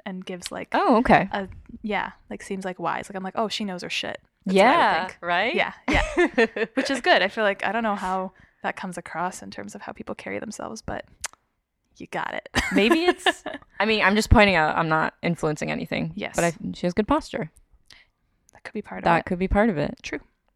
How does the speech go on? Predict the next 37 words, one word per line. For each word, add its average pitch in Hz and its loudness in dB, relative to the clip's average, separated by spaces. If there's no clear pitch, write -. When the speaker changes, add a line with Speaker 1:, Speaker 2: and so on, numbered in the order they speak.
Speaker 1:
True. 196 -4
Speaker 2:
Um, 190 -4
yeah. 240 2
What 214 -4
do - -2
you 220 -4
think 254 0
her 262 6
life 214 6
is 170 -4
like? 156 -6
I - -6
mean, 196 -4
she 214 -10
talked 214 -2
about 185 0
her 170 -10
routine. 160 -8
Speaker 1:
<sighs> - -12
Yeah. 262 -6
Speaker 2:
But, 196 4
like, 180 0
beyond 165 -4
that. 151 -6
Speaker 1:
What 233 -8
is 233 -8
her 214 -12
life 196 -14
like? - -18
Her 240 -10
life 208 -8
right 202 -8
now 196 -6
or 208 -8
her - -14
past - -12
life 240 -8